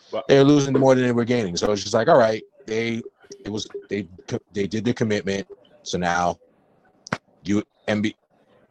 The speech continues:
Speaker 2: A B C is gonna, I guess, take, A B C, I guess, is U S A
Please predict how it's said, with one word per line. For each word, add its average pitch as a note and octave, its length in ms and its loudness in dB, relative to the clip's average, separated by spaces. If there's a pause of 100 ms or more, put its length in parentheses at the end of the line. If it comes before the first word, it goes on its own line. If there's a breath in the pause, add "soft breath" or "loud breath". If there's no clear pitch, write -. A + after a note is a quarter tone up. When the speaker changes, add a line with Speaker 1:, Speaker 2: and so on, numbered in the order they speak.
Speaker 2:
A A2+ 60 -4
B G#2+ 140 0
C A2 240 -2
is F#2+ 100 -2
gonna, G2 160 0
I F#2 140 2
guess, F#2 180 -2
take, G2 240 -4 (400)
A G#2+ 80 -2
B G2+ 100 -4
C, G2 380 -2
I F#2 160 -2
guess, F2+ 260 -4
is E2 180 -8
U F#2+ 140 -2
S F2 140 -4
A F#2+ 300 -2